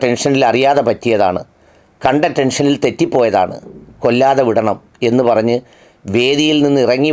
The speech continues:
വന്ന് അവതാരകൻ ക്ഷമ ചോദിച്ചതിന് ശേഷമാണ് രഞ്ജിത്ത് വേദിയിലേക്ക് കയറിയത്. എന്നിട്ട് അദ്ദേഹം പറഞ്ഞത്രേ, "വല്ലപ്പോഴും പത്രം എടുത്ത് നോക്കി വായിക്കുന്നത് നല്ലതാണ്.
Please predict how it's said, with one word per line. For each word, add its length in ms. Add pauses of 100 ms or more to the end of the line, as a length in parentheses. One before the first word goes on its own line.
വന്ന് 200 (260)
അവതാരകൻ 720
ക്ഷമ 240
ചോദിച്ചതിന് 580 (120)
ശേഷമാണ് 540 (580)
രഞ്ജിത്ത് 580 (280)
വേദിയിലേക്ക് 640
കയറിയത്. 500 (520)
എന്നിട്ട് 300
അദ്ദേഹം 280
പറഞ്ഞത്രേ, 400 (540)
"വല്ലപ്പോഴും 680
പത്രം 360
എടുത്ത് 280
നോക്കി 260 (100)
വായിക്കുന്നത് 580 (100)
നല്ലതാണ്. 460